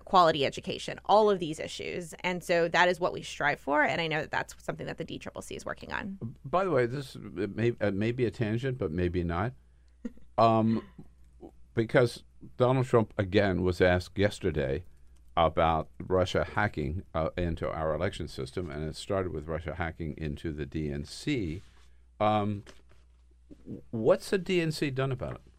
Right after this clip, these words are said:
Speaker 1: Well,
Speaker 2: Are,
Speaker 1: the
Speaker 2: and,
Speaker 1: D-
Speaker 2: and are you secure today? And do you know?
Speaker 1: We were not. I was obviously not there when the
Speaker 2: Yeah,
Speaker 1: hack happened.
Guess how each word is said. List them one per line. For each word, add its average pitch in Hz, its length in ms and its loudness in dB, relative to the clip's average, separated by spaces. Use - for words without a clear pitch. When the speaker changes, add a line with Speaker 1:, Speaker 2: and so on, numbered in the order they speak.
Speaker 1:
Well, 269 260 10
Speaker 2:
Are, 214 40 0
Speaker 1:
the 117 80 4
Speaker 2:
and, 117 100 4
Speaker 1:
D- 277 100 0
Speaker 2:
and 123 140 4
are 127 120 4
you 135 160 0
secure 127 500 0
today? 143 420 -6
And 98 160 -4
do 101 80 -4
you 104 100 0
know? 117 280 -4
Speaker 1:
We 247 160 4
were 302 160 6
not. 202 400 6
I 190 100 6
was 190 140 2
obviously 175 400 4
not 160 200 -2
there 151 160 0
when 147 120 -4
the 143 80 -6
Speaker 2:
Yeah, 131 120 6
Speaker 1:
hack - 100 -2
happened. 123 440 0